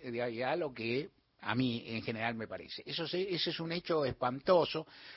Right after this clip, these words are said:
respecto del cual entiendo, con respeto por toda, digo, por todas las autoridades públicas, por toda la dirigencia que ha dicho otras cosas,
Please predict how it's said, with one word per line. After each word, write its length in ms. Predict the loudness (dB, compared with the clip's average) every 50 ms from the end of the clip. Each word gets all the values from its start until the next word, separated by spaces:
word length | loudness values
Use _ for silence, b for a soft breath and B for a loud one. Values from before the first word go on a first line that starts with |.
| B B
respecto 480 | B 2 4 6 4 4 6 6 6 6
del 200 | 6 6 4 2
cual 460 | 2 4 6 6 6 6 4 0 -4 -10 -16 _ -20 _ _ _ -6
entiendo, 720 | -2 -2 -2 0 4 6 6 6 6 6 0 -4 -6 -8 -10 _ -8
con 140 | -6 -6 -6
respeto 440 | -6 -2 2 6 6 6 6 6 4
por 200 | 4 0 -4 0
toda, 300 | 6 8 8 8 8 6
digo, 260 | 0 0 2 2 2
por 260 | 2 2 0 0 -2 4
todas 320 | 10 10 10 12 10 8
las 200 | 6 4 2 2
autoridades 580 | -2 -2 -2 -2 -2 -2 -2 0 0 0 0 0
públicas, 420 | 2 4 6 6 6 4 0 -4
por 140 | -6 -6 -4
toda 160 | 0 2 4
la 60 | 4 4
dirigencia 340 | 2 2 0 -2 -2 -2
que 60 | -2 -2
ha 40 |
dicho 180 | -2 0 0 0
otras 160 | 2 2 2
cosas, 220 | 0 0 -2 -2